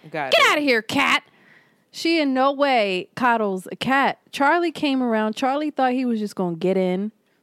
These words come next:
Speaker 2: be fed. He was like, found his white family. "I come from Knox Street around the corner. This is a
Speaker 1: <laughs>
Speaker 2: haven. It's a huge backyard." And my mom was like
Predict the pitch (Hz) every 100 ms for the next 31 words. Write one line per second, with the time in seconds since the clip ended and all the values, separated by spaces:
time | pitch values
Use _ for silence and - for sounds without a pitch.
0 | _ 202 190 - 190 185 202 220 196 190
1 | 185 185 - - 202 190 190 - 190 190
2 | - 196 196 190 190 226 277 - _ _
3 | - 226 208 226 202 202 208 - - 254
4 | 247 233 220 226 220 - 233 254 285 381
5 | 262 220 - 208 220 233 233 233 254 302
6 | - - _ - 220 - 269 254 214 254
7 | 254 - 233 233 247 285 - - - _
8 | _ 240 285 349 370 370 359 349 339 339
9 | -